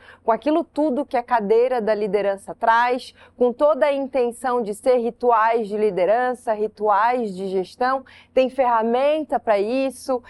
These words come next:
então tem todos os indicadores também que falam e ajudam essa pessoa nessa posição.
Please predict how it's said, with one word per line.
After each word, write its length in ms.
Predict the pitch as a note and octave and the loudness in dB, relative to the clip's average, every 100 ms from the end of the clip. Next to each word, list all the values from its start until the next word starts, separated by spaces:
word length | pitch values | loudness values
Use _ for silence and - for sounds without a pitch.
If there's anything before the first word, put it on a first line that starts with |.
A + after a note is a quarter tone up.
| - - | -12 -6
então 240 | A3 A#3 | -2 0
tem 180 | B3+ A#3+ | 0 -2
todos 440 | - C#4 C#4+ B3 | 2 2 2 -2
os 140 | B3 A#3+ | -6 -4
indicadores 840 | A#3 G#3+ A#3 G#3 A3+ B3 A3+ - | -4 -4 -2 0 2 0 -2 -6
também 300 | A3+ G#3 A3 | -6 -2 -4
que 140 | G#3+ | -6
falam 420 | G#3 A#3 A3 A3+ G#3+ | -4 0 2 0 0
e 100 | A3 | 0
ajudam 720 | G3 E3 B3+ C#4 G#3 G3+ G3 | 0 -2 -2 0 0 0 0
essa 240 | G3 - | -2 -4
pessoa 720 | A3 A3 G#3+ - A3 G#3 G#3+ | -8 -6 -6 -4 0 2 2
nessa 380 | G3 F#3+ G3+ - | 0 -2 -4 -6
posição. 640 | G3 G#3 G3 G3+ - D3+ | -6 -4 -4 -6 -6 -8